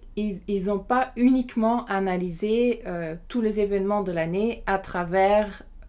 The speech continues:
euh, leur cerveau. Le cerveau, en ces moments où il y a énormément,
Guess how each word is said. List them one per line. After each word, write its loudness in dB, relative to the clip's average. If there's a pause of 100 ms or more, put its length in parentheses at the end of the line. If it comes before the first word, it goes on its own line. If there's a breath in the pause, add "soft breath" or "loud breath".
(100)
euh, -4 (240)
leur 4
cerveau. -8 (720 loud breath)
Le 2
cerveau, 2
en 0
ces -4
moments 0
où -2
il -8
y -2
a -6 (180)
énormément, 2